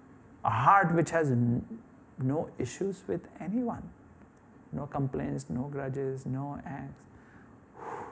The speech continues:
That, that heart is, uh, radiant. That heart is, uh, so f-,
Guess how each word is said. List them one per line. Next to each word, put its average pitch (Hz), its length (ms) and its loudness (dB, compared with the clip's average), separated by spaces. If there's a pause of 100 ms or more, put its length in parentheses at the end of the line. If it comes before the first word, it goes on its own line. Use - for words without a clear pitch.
(1000)
That, - 280 -6 (260)
that 151 200 0
heart 156 360 -2
is, - 380 -4
uh, 117 140 -10 (480)
radiant. 160 580 4
That - 180 -4
heart 139 380 -2
is, - 260 -8 (920)
uh, - 320 -14 (1400)
so - 500 -6
f-, - 340 -14